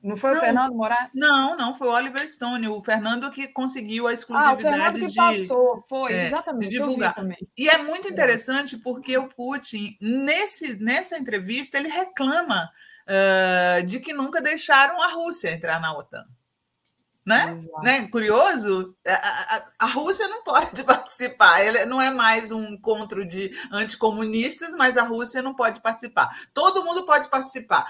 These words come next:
Speaker 2: A Letônia, a Lituânia, a Estônia, a Ucrânia, todas as ex-soviéticas podem participar, menos a Rússia. Gente, como é que alguém pode defender um negócio desses? <laughs> Como é que pode?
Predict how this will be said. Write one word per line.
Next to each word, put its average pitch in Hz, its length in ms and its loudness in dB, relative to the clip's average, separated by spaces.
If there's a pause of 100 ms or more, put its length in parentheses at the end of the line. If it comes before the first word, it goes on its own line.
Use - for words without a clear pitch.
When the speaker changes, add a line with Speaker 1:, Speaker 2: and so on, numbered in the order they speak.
(120)
Speaker 2:
A 180 80 0
Letônia, 208 880 0
a 185 40 2
Lituânia, 190 920 0
a 185 60 -2
Estônia, 190 920 -2 (140)
a 196 100 0
Ucrânia, 208 880 2
todas 370 320 -2
as 359 220 0
ex-soviéticas 254 960 0
podem 220 280 0
participar, 381 500 2 (300)
menos 381 360 -2
a 440 120 0
Rússia. 349 360 -2
Gente, 269 180 -6
como 330 140 -4
é 381 60 -2
que 440 120 -6
alguém 427 320 2
pode 381 240 2
defender 370 380 -4
um 359 60 -2
negócio 339 360 0
desses? 320 720 -6
<laughs> - 400 -12
Como - 220 -6
é 277 80 0
que - 160 -16
pode? 220 680 -6